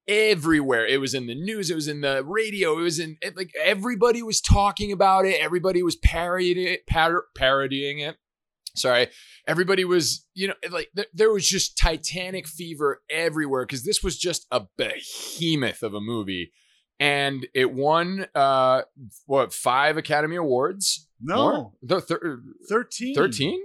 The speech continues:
Speaker 1: Did it?
Speaker 2: Dude, yeah.
Speaker 1: Did it win thirteen, though?
Speaker 2: Yeah.
Speaker 1: Okay, so it won thirteen Academy
Speaker 2: That won
Speaker 1: Awards.
Speaker 2: Ben-Hur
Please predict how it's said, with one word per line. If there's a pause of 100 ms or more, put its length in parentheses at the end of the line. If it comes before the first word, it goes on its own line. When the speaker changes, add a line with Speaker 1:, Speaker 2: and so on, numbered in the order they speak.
Speaker 1:
Did
it?
Speaker 2:
Dude,
yeah.
Speaker 1:
Did
it
win
thirteen,
though?
Speaker 2:
Yeah.
Speaker 1:
Okay,
so
it
won
thirteen
Academy
Speaker 2:
That
won
Speaker 1:
Awards.
Speaker 2:
Ben-Hur